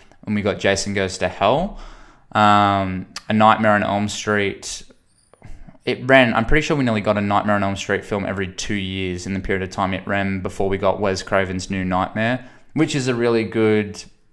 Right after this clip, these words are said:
horror flick as well, and I think that was the setup and the ideas that sort of sparked his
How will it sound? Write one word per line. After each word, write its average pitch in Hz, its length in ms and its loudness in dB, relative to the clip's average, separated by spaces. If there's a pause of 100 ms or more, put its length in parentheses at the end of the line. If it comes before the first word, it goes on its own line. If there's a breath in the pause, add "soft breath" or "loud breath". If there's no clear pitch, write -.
(100)
horror 107 320 6
flick 107 280 -4
as 101 140 -8
well, 104 100 2
and 101 100 2
I 101 60 2
think 98 260 -4
that - 360 2 (240 loud breath)
was 110 180 -6
the 104 60 -6
setup 104 680 4
and 101 180 -4
the 101 80 -2
ideas 98 640 -2
that 98 80 -12
sort 101 180 -4
of 95 60 -4
sparked 95 560 2
his 95 480 -6